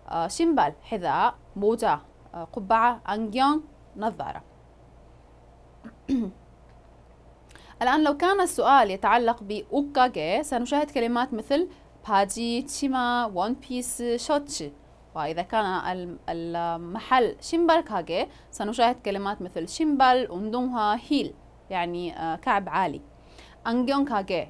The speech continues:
إذا كان محل نظارات، سنشاهد كلمات مثل 안경, نظارات، ولينز، عدسات.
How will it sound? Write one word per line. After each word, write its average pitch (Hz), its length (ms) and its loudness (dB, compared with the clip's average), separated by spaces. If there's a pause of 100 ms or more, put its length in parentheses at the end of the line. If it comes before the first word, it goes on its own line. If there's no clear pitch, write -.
إذا 196 140 -4
كان 220 300 -2
محل 220 320 -4
نظارات، 190 480 0
سنشاهد 220 480 -6
كلمات 190 340 -8
مثل 190 300 -8
안경, 220 640 -2
نظارات، 180 580 0
ولينز، 190 540 -2 (340)
عدسات. 170 440 -4